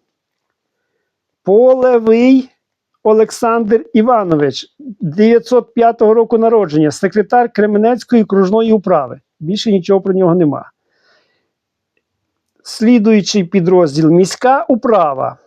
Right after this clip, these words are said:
Перший. Бригадир Трохим Павлович,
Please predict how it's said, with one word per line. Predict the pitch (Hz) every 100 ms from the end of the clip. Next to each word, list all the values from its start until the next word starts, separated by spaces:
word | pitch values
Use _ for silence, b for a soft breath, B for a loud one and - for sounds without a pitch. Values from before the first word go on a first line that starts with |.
| _ _ _ _ _ _
Перший. | - 202 180 - 175
Бригадир | 190 202 226 190 262 269 - _ _ _
Трохим | - 233 240 - 240 254 262 - _
Павлович, | - 220 196 175 180 175 175 165 -